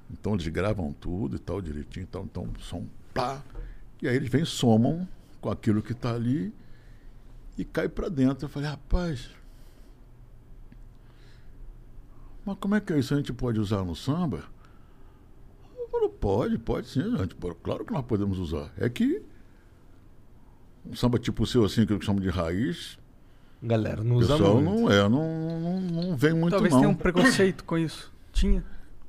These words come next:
Speaker 1: Eu não sei nesse preconceito, se é conhecimento, eu não sei.
Speaker 3: Entendi.
Speaker 1: E aí foi me mostrar pra eu, pra eu ouvir aquele negócio ali. Paixão à primeira vista. Quando,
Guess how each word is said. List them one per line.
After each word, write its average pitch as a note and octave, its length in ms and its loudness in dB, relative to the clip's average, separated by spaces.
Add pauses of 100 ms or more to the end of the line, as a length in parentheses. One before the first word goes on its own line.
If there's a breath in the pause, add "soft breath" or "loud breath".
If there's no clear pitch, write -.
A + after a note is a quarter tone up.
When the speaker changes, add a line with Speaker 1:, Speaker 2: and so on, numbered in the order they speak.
(300)
Speaker 1:
Eu B3+ 120 4
não C4+ 120 4
sei A#3 240 4
nesse A3+ 180 2
preconceito, F#3+ 640 0
se C#3+ 60 0
é - 20 4
conhecimento, A2 760 4
eu A#2+ 40 6
não F3+ 120 0
sei. A2 260 4
Speaker 3:
Entendi. D#3+ 440 -4 (800)
Speaker 1:
E G3 100 -2
aí G#3 320 2
foi G3 140 4
me G#3 80 2
mostrar F3+ 460 0
pra F#3 140 -2
eu, F#3 100 0
pra F3 180 -2
eu F3+ 60 4
ouvir E3 440 2
aquele D3 240 -4
negócio D#3 380 0
ali. A#2+ 320 2 (2250 soft breath)
Paixão C3+ 360 -2
à E3 60 -2
primeira D3+ 360 -2
vista. G#2 380 -2 (120)
Quando, G3 260 0